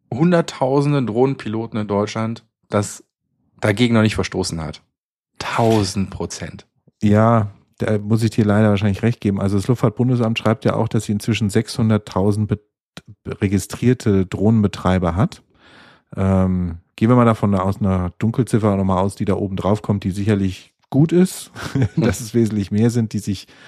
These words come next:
Speaker 2: unerlaubt nicht registriert haben. Und, ähm, das ist schon viel, sechshunderttausend. Und wenn da immer wieder, ich sag mal, von den sechshunderttausend, tausend jeden Tag in der Luft sind,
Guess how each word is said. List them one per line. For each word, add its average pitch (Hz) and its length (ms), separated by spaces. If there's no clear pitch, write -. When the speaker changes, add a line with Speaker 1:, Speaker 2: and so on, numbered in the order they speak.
Speaker 2:
unerlaubt 117 540
nicht 139 220
registriert 135 600
haben. 135 320
Und, 95 760
ähm, 90 640
das - 180
ist 95 100
schon 92 220
viel, 87 340
sechshunderttausend. 82 920
Und 82 160
wenn 87 160
da 90 300
immer 101 320
wieder, 98 240
ich 98 120
sag 98 120
mal, 95 80
von 95 140
den 90 100
sechshunderttausend, 98 720
tausend 101 340
jeden 98 200
Tag 95 220
in - 40
der 85 100
Luft 92 220
sind, 139 240